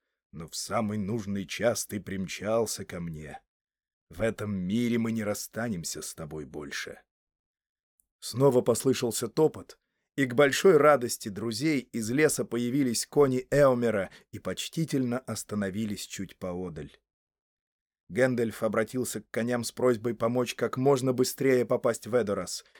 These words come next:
и животные кивнули головами, словно соглашаясь. "Хорошо, что наши кони встретили сполоха". Леголас легко вскочил на спину Эрода.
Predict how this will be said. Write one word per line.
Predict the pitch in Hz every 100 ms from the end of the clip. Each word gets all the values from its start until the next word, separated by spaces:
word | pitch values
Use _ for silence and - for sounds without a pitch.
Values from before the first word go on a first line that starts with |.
| _
и | 127
животные | 120 135 160 151 131 123
кивнули | - 151 139 151 143
головами, | 131 135 143 135 127 92 85 -
словно | - 110 107 113
соглашаясь. | 120 113 123 - 110 85 - - _ _ _ _ _ _ _ _ _ _ _
"Хорошо, | 170 170 226 202
что | -
наши | 170 160 165
кони | 175 160 135
встретили | - 147 143 139
сполоха". | 131 - 151 123 - 92 - _ _ _ _ _ _
Леголас | - 127 123 117 107
легко | 120 120 -
вскочил | 151 - 123 131
на | 117 113
спину | - 120 113 -
Эрода. | 113 104 92 87